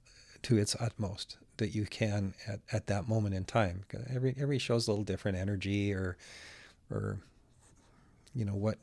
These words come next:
you dealt with going into that show or things like it. It all has a, an effect, but if you can just sit down and go into the, into the song and just kinda,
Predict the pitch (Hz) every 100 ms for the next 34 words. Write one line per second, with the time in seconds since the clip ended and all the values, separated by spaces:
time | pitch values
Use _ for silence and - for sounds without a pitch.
0 | - - 104 104 107 98 107 - 110 104
1 | 104 117 104 101 101 98 - 104 104 98
2 | 107 101 104 117 117 - - - - 123
3 | 139 120 113 101 92 110 98 95 113 104
4 | - - 123 - 135 147 135 123 - -
5 | - - - - 139 127 120 120 107 110
6 | 110 120 - 110 104 95 - - - -
7 | _ _ _ - 113 113 107 101 - 110
8 | 101 95 98 - 123 104 101 98 - 98
9 | 92